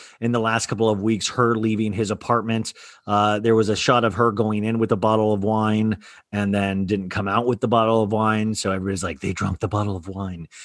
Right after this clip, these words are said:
And that's, like, fine. But people were, like, putting her with him. But it is interesting how all of a sudden she has popped back up in, uh,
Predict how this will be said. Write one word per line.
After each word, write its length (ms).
And 160
that's, 300
like, 160
fine. 380
But 120
people 220
were, 120
like, 180
putting 440
her 280
with 160
him. 400
But 100
it 60
is 200
interesting 380
how 180
all 180
of 80
a 60
sudden 420
she 200
has 140
popped 380
back 360
up 320
in, 400
uh, 520